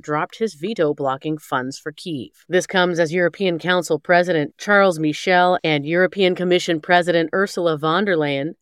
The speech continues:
joined by the leaders of France, Germany, and Italy, held a closed-door meeting with the Hungarian leader, which was later widened to include other leaders.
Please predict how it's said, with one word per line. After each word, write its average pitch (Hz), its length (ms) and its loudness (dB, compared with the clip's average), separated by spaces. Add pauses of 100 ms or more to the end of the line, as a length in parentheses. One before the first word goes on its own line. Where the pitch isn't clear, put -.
(140)
joined 185 380 0
by 196 120 0
the 196 120 -2
leaders 185 360 -2
of 151 120 -4
France, 185 560 -2
Germany, 196 460 0
and 190 220 -2
Italy, 135 480 -6 (300)
held 160 200 0
a 156 60 4
closed-door 208 600 0
meeting 190 500 -2
with 156 140 -6
the 151 100 -4
Hungarian 147 540 -2
leader, 160 360 -4 (300)
which 175 160 -12
was 175 160 -8
later 202 340 2
widened 165 640 -2 (100)
to 156 120 -2
include 151 440 -2
other 160 280 -4
leaders. 101 540 -10